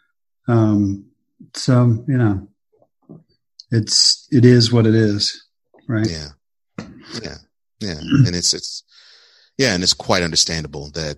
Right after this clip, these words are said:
Speaker 1: Yeah.
Speaker 2: that you would seek, um,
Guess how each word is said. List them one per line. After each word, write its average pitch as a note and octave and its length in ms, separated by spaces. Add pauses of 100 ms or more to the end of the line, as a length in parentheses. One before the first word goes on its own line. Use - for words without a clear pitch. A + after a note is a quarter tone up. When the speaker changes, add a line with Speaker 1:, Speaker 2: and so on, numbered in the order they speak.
Speaker 1:
Yeah. G2 280 (920)
Speaker 2:
that G2 180
you G2 120
would F#2+ 200
seek, - 600 (840)
um, G2 500